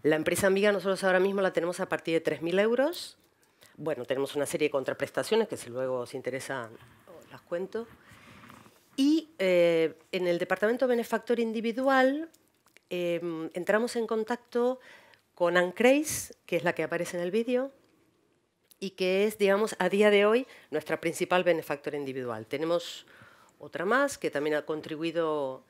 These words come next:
a la publicación del libro de los cuarenta años del ballet, pero en este proyecto pedagógico concreto,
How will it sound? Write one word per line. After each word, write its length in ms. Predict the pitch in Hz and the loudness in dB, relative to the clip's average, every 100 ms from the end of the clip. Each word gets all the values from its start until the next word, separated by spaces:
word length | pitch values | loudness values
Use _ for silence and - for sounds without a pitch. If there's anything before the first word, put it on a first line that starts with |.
| _ - _ | _ -20 _
a 80 | - | -2
la 140 | 147 139 | 0 0
publicación 480 | 143 143 143 170 | -4 -2 -4 -2
del 120 | 160 151 | -2 -2
libro 200 | 156 147 | -2 -4
de 60 | |
los 80 | 139 | -4
cuarenta 320 | - 139 139 | -4 -4 -2
años 180 | 139 151 | -4 -2
del 80 | 185 | 0
ballet, 380 | 214 240 285 294 | 4 4 4 2
pero 220 | 175 156 | 0 2
en 80 | 165 | 0
este 180 | 180 196 | -2 -4
proyecto 380 | 190 190 185 185 | -4 -4 -4 0
pedagógico 600 | 180 170 170 202 - 175 | 2 2 0 -4 -4 -2
concreto, 720 | 185 190 233 240 240 277 | -2 0 0 0 0 -2